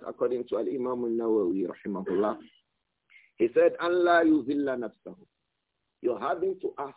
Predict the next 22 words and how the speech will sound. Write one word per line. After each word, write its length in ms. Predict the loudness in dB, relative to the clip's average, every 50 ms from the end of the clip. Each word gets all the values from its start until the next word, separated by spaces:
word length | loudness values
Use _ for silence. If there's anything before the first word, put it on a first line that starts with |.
| _ -20 _ -10
for 120 | -10 -8 -4
help 320 | -4 -4 -4 -4 -6 -10 _ _ _ _ _ _ _ _ _ _ _ _ _ _ _ _ _ _
should, 360 | -2 0 0 0 -2 -8 -10 -8 -6
should 180 | -6 -6 -4
not 300 | -2 -2 -2 -2 -4 -8 -10 -6
bring 280 | -4 -4 -4 -4 -2 0
you 200 | 0 0 2 0
idlal, 480 | -2 -2 -2 0 0 2 2 0 -2 -4 -8 -14 _ _ _ _ _ _ _
should 180 | -4 -2 2 2
not 260 | 2 2 0 0 0
bring 200 | 2 2 2 2
you 140 | 2 0 0
disgrace. 540 | 0 -4 -6 -8 0 6 8 8 8 8 4 -8 _ _ _ _ _ _ _ _ _ _ _ _ _ 2 6
Don't 300 | 8 8 8 8 4 0 -6 -4
ask 220 | -2 -2 -2 -4 -8 -16 -20 -4 0
for 160 | 0 0 4
help 380 | 8 10 10 10 10 8 4 -4 _ _ _ _ _ _ _ _ _ _ _ _
in 260 | 6 8 8 6 6 6
such 240 | 6 6 6 6 8
a 100 | 8 8 8
manner 360 | 6 2 4 4 4 4 4
that 180 | 2 0 0